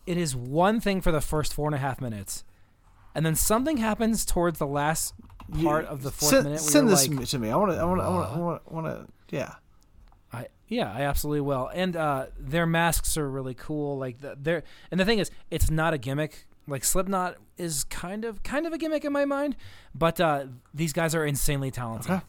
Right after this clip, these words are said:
Speaker 1: Insanely talented, insanely great singer, insanely good, uh, drummer. Uh, so Sleep Token is a band. The song is called The Summoning. Uh, super, super
Speaker 2: All right.
Speaker 1: good. Um, number two is this song called Watch the World Burn,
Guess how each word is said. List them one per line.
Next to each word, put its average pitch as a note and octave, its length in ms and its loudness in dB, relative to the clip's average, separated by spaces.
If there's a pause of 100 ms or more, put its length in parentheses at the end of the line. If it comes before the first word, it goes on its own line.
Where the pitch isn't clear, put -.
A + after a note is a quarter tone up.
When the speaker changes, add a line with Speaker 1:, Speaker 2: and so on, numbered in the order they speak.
(120)
Speaker 1:
Insanely E3 840 2
talented, B2+ 440 -2
insanely C3+ 300 -4
great B2 200 -6
singer, B2+ 300 -4
insanely C3 380 0
good, A#2+ 360 -6
uh, A#2 240 -10
drummer. C3 460 -4 (340)
Uh, A#2+ 260 -6
so A2+ 300 -4
Sleep D3+ 220 -4
Token C3 280 -4
is B2 140 -8
a A#2+ 60 -10
band. B2+ 280 -6 (180)
The C#3+ 80 -8
song G#3+ 140 2
is G#3+ 100 0
called A3 160 -2
The G#3 60 -8
Summoning. C3+ 440 -2 (360)
Uh, B2+ 340 -4
super, D#3 280 -4
super D#3 220 -2
Speaker 2:
All A2+ 40 -6
right. A2+ 180 -6 (360)
Speaker 1:
good. - 80 -10
Um, B2+ 400 -2 (300)
number G#3 220 -2
two F#3+ 360 -2 (320)
is C#3+ 140 -4
this D3+ 140 -2 (140)
song D#3 240 0
called D3+ 280 -2
Watch C3+ 280 -2
the D#3 80 -2
World C3 300 -4
Burn, D3+ 380 -2